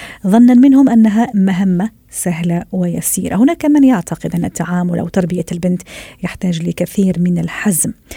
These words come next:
هناك أيضًا من يعتقد أنها لا تحتاج إلى كثير من الأهمية مثل مثلًا أخوها الولد أو الطفل. نتحدث اليوم كيف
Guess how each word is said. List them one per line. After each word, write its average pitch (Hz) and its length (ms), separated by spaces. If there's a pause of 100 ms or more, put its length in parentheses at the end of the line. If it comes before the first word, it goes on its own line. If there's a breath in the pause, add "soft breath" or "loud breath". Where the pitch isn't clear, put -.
(360 loud breath)
هناك 170 300
أيضًا 180 300
من 226 340
يعتقد 170 680 (520)
أنها 175 560 (400 loud breath)
لا 240 260
تحتاج 247 400
إلى 208 140
كثير 208 460
من 180 160
الأهمية 170 640
مثل 170 400
مثلًا 170 500
أخوها 165 540
الولد 170 400
أو 185 100
الطفل. - 420
نتحدث - 580
اليوم 208 380 (580 loud breath)
كيف 339 340